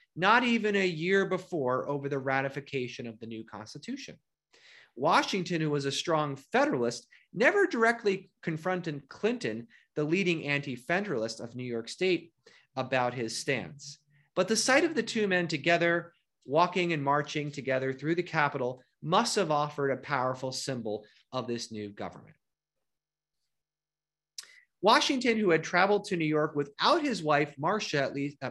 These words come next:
Martha, at least initially, immediately played host upon arrival at the Franklin House, serving wine and punch to visitors. He continued to receive visitors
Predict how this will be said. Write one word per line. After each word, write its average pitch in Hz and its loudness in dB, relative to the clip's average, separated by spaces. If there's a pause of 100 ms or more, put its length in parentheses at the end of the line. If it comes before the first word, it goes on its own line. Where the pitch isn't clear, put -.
Martha, 127 0 (200)
at 135 -6
least 160 2
initially, 123 -2 (300)
immediately 214 4
played 160 2
host 127 -4 (200)
upon 135 -2
arrival 110 -4
at 107 -8
the 120 -12
Franklin 110 -12
House, 147 -2 (240)
serving 117 -2
wine 185 4
and 135 -4
punch 135 -6
to 113 -4
visitors. 156 -2 (480)
He 175 2
continued 220 2
to 214 0
receive 165 0
visitors 147 -2